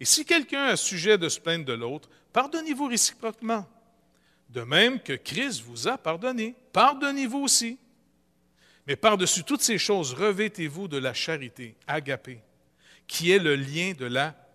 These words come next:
perfection. Le lien de la perfection, c'est d'apprendre à être, comment je peux être à l'avantage de mon frère, de ma sœur ? Comment je peux faire attention pour être, tu sais, pa-, pour être à l'avantage de quelqu'un, pour aimer quelqu'un,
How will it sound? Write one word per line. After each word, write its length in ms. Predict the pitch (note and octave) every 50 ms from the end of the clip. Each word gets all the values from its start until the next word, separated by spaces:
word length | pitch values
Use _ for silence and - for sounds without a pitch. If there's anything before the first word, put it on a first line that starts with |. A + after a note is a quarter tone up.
| _ _ -
perfection. 920 | F3 F#3 F3+ E3 - - - - - C#3+ C3+ - - - - - - A2 G#2+ G#2 _ _ _ _ _ _ _ _ _ _ _ _ _ _ _ _ _ _ _ _ _ -
Le 120 | C3 B2
lien 200 | B2 C3+ E3+ G#3
de 60 | G3+
la 100 | D#3+ B2
perfection, 680 | - E3+ F3+ F3 - D#3+ B2+ - - - D3 C#3 E3+ G3 _ _ _ _ _ _ _ _
c'est 200 | - - C#3+ C3
d'apprendre 580 | B2+ C3 A#2 - - C#3 D3 D#3 E3 E3 E3 E3+ _ _ _ _ _ -
à 380 | C3 C3+ C#3 C#3 - C3+ C#3
être, 240 | C#3+ C#3 - - _ _ _ _
comment 220 | - D#3 E3 G3 F#3
je 120 | - -
peux 80 | - D#3
être 120 | C#3 -
à 60 | C3+
l'avantage 480 | B2+ B2+ B2+ B2 A#2 - C#3 C#3 C3 A#2
de 60 | B2
mon 160 | A#2 A#2 A2+
frère, 240 | - - C3 B2+ B2+
de 60 | A#2
ma 100 | A2 G2
sœur ? 180 | - - A2 G#2+ G#2+ _ _ _ _ _ _ _ _ _ _ _ _
Comment 200 | _ - D3+ F#3
je 100 | G3 -
peux 100 | - D3
faire 140 | C3 - E3
attention 460 | E3 D#3 - C#3 A#2+ - - E3+ F3
pour 180 | D#3+ - C3+ C3
être, 100 | C3 C#3
tu 840 | - _ _ _ _ _ _ _ _ _ _ _ _ _ _ _ -
sais, 220 | - E3 F3 E3+ - _ _ _ _ _ _ _ _ _ _ _
pa-, 160 | - D3 C3+
pour 220 | - - - F3+ G#3+
être 120 | A3+ -
à 60 | A#3
l'avantage 480 | G#3+ G3 F3 E3+ E3 D#3 - A3 G3+ D#3+
de 60 | D#3+
quelqu'un, 340 | C#3 - D3+ C3 - F3+ F3+
pour 200 | - - C#3+ C3+
aimer 160 | C#3 E3+ F#3+
quelqu'un, 420 | - D#3 C3+ B2 - D3 D3+ D#3